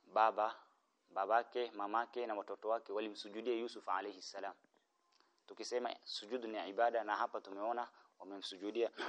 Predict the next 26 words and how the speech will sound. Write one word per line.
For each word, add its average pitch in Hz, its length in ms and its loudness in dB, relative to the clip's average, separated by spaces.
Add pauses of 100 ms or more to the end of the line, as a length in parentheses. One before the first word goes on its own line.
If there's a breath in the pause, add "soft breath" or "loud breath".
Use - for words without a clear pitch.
Ndio 104 140 2
maana 120 280 8
wa 117 100 8
ahlul 104 280 0
ilmi 120 260 2
wanasema 117 520 0
as-sujudu 120 460 0
naw'an, 104 400 2
sujud 123 360 -2
ziko 104 400 -4
namna 107 320 -4
mbili, 107 440 -6
ziko 107 260 -6
sampuli 101 420 -4
mbili. 104 340 -6 (440 soft breath)
Sujudu 113 540 -2
ibada 123 400 4 (400 soft breath)
wa 101 100 -4
sujudu 131 640 -2 (1400)
tahiyya. 107 460 -2 (220)
Kuna 110 220 -10
sujud 113 520 -4
ya 101 140 -6
ki-, 104 260 -6
ya 90 80 2
ibada. 98 500 2